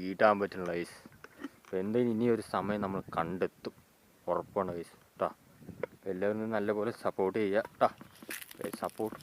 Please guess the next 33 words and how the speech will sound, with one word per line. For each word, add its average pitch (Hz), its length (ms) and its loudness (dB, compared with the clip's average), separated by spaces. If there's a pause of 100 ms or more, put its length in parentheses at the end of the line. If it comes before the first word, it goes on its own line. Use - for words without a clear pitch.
ഭയങ്കരമായിട്ട് 101 440 2
വേണം. 98 140 -6 (100)
സബ്സ്ക്രൈബ് 110 500 0
ചെയ്യണം 95 260 -2
ട്ടോ 101 140 -4
ഗൈസ്. 110 180 -4 (120)
ഏ, - 20 -8 (440)
തന്നെ 95 200 0
നമുക്ക് 113 280 0 (520)
ഒരു - 120 -6 (180)
നിലയിൽ 92 340 2
എത്തണ്ട 107 320 -2
ഗൈസ്. 117 200 -2 (320)
ഏ, 123 40 -4 (960)
അപ്പൊ - 140 -12 (280)
വലിയ 107 180 -2 (120)
സബ്സ്ക്രൈബേഴ്സ് 123 480 0
ഒക്കെ 135 120 -4
കിട്ടി 135 200 -2
കഴിഞ്ഞാൽ 135 220 2
നമുക്ക് 135 280 -2
എന്തായാലും, 135 360 -2 (1000)
ആ, - 20 -8 (540)
അടിപൊളി 120 420 0 (140)
സെലിബ്രേഷൻ 101 680 0
ഒക്കെ - 340 -6 (140)
ട്ടോ. 101 100 0 (160)
പിന്നെ 92 240 0 (400)
സ-, 90 160 2 (300)
ആയിരം 120 280 6
ഒക്കെ 120 180 2
ആയിക്കഴിഞ്ഞാൽ 110 420 2
ഗൈസ്, 104 200 -4